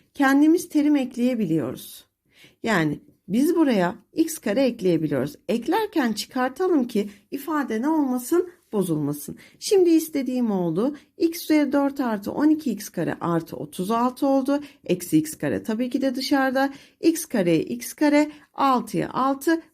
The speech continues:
tam kareye dönüştürdüm. Yani elimde x kare artı altıdan iki tane var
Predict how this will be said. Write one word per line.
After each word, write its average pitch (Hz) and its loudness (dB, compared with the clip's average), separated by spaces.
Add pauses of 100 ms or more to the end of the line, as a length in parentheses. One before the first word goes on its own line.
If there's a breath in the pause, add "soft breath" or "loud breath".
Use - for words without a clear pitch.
tam 247 0
kareye 247 2
dönüştürdüm. 156 -2 (260 loud breath)
Yani 226 2
elimde 220 0
x 294 -2
kare 180 -4
artı 208 -2
altıdan 202 -4
iki - -6
tane 294 4
var 294 2